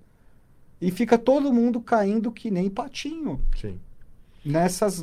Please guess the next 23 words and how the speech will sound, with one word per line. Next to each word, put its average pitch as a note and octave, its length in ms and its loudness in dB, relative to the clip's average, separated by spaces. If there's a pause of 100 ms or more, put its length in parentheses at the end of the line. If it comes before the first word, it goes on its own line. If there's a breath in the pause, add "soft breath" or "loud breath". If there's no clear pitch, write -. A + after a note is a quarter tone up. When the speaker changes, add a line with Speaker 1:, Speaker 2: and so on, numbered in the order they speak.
Speaker 1:
bobagens, G3 880 4 (220)
né? - 100 -12 (340 soft breath)
Mas - 280 0 (340)
se - 180 -2
nós A#3+ 320 6
continuarmos F#3 720 -2
caindo E3 500 -2
nessa, G#3 480 0 (280 soft breath)
nosso F3 320 0
futuro A3 680 0 (260 soft breath)
como F3 320 6
Brasil, C#3+ 680 0
como D#3+ 220 -4
humanidade, D#3 680 0
é F#3 200 -4
sombrio. C#3+ 640 0 (280)
Lamento D3 500 2
dizer. D3 340 -6 (680 soft breath)
Agora, F3 240 8
se F3+ 140 0
nós F3 220 6
enxergarmos, F3+ 1200 8 (720)
né, F3 200 -4